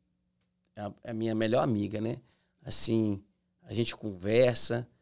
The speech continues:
eu ligo pra ela nos, nos meus momentos tão difíceis que, né? Papai também sempre me dá bastante conselho.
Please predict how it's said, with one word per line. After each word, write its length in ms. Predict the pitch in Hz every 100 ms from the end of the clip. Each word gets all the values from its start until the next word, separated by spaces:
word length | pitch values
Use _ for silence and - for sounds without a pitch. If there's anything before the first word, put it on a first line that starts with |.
| _ _
eu 80 | -
ligo 200 | 104 120
pra 180 | 117 104
ela 260 | 104 107 107
nos, 120 | 101
nos 360 | 107 110 107 104
meus 200 | 107 107
momentos 380 | 101 104 110 -
tão 160 | 117
difíceis 640 | 110 101 - 113 123 120
que, 280 | - 135 127 - _ _
né? 240 | - 139 135 - _
Papai 280 | - 113 110
também 280 | - 107 107
sempre 300 | - 127 -
me 100 | 113
dá 320 | 110 113 110 - _ _ _ -
bastante 420 | 117 - 120 -
conselho. 840 | 117 110 - 113 123 127 117 113